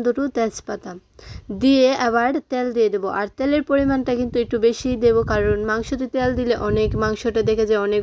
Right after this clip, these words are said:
ভালো হয়, স্বাদ হয়, স্বাদ লাগে। তো এবার দিয়ে দেবো পেঁয়াজ কুচি। তো পেঁয়াজ কুচিটা দিয়ে দিলাম। উম, পেঁয়াজ কুচিটাও আমি একটু বেশি দিয়েছি। আজকে কড়াইটা একটু বড়ই নিয়েছি, কারণ মাংস অল্প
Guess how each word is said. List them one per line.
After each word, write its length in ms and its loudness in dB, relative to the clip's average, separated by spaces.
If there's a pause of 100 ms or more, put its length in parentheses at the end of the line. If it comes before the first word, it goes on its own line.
(120)
ভালো 260 4
হয়, 180 2 (100)
স্বাদ 200 0 (100)
হয়, 220 0
স্বাদ 140 -4 (100)
লাগে। 180 -2 (120)
তো 80 0 (680)
এবার 220 6
দিয়ে 180 8
দেবো 140 4 (120)
পেঁয়াজ 300 0 (120)
কুচি। 320 -10 (260)
তো 80 0 (260)
পেঁয়াজ 260 4 (120)
কুচিটা 440 -2
দিয়ে 220 4
দিলাম। 220 -2 (220)
উম, 80 -4 (160)
পেঁয়াজ 280 0
কুচিটাও 460 -2
আমি 160 0
একটু 200 -6
বেশি 240 -2
দিয়েছি। 280 -2
আজকে 220 -8 (140)
কড়াইটা 440 2
একটু 140 -4 (140)
বড়ই 340 2
নিয়েছি, 320 -2 (500)
কারণ 240 6 (140)
মাংস 260 0 (120)
অল্প 160 -2